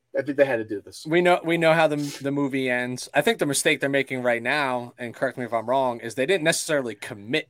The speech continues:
Speaker 2: to Pickett just yet either, right? Like, they weren't just like, "Hey, Kenny's gonna be the guy, go forward." I hear you about the schedule, um, or I hear people who are talking about the schedule, but the reality is, is, like, let him take his lumps. Like, this kid does not strike me as somebody who's, like,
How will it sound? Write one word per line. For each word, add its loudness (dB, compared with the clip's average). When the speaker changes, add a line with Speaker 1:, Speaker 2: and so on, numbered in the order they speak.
Speaker 2:
to -10
Pickett -10
just -4
yet -4
either, -2
right? -4
Like, -2
they 6
weren't 6
just -6
like, 4
"Hey, 0
Kenny's 0
gonna -2
be -4
the -6
guy, 0
go -2
forward." -2
I 6
hear 6
you 4
about 4
the -8
schedule, -2
um, -2
or 6
I 2
hear -2
people -6
who -8
are -4
talking -2
about -2
the -12
schedule, -4
but -4
the -8
reality 0
is, -8
is, -12
like, -2
let 6
him 4
take 2
his 0
lumps. -2
Like, -2
this -4
kid -2
does 2
not 0
strike 0
me -2
as -2
somebody 2
who's, -2
like, 0